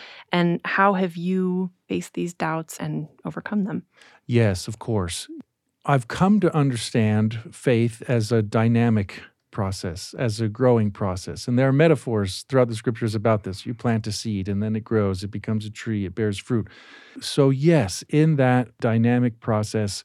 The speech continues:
Speaker 2: there's always a kind of little bit, and, you know, if we stay with the plant metaphor, there's, uh, adverse weather conditions, there are good weather conditions,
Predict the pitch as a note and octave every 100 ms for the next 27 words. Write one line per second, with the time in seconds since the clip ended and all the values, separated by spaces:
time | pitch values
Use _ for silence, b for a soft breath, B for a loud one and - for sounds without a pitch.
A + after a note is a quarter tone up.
0 | b b b C3 C3 B2 D3+ A3 B2 A#2
1 | - B2 A2+ G#2+ A2+ G#2+ A2+ C#3 D3+ C#3
2 | B2+ C#3 - D3+ C#3 A2+ A2+ - C3+ C3
3 | D3+ B2+ G#2+ - A#2 C#3+ D3 C#3+ E3 E3+
4 | C#3+ E3+ E3 D3 E3+ D3+ C3+ A2 B2+ A2+
5 | G#2 G#2+ G#2 F#2+ F#2+ F#2+ - B2 D3+ B2+
6 | F3+ D#3+ C#3 C3 B2 A2 A2+ A2 G2 G#2+
7 | G2+